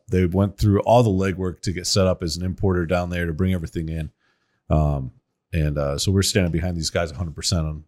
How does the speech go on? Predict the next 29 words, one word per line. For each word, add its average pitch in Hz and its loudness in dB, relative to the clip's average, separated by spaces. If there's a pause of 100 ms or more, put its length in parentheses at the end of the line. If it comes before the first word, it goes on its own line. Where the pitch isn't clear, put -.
on 82 -4
what 95 2
they 87 -4
got 85 -4
going 87 -6
on. 85 -6 (1000)
And, 80 0
uh, 76 -6 (720)
but 107 4
yeah, 107 8
they 92 2
got 95 0 (440)
their 92 2
website 117 8
up 110 4
and 110 2
running, 104 2
uh, 87 2
and 90 -2
they're 90 2
doing 90 4
a 85 0
bunch 98 2
of 101 2
cigar 101 4
nights 98 0
and 90 -2
stuff - 2
because 87 -2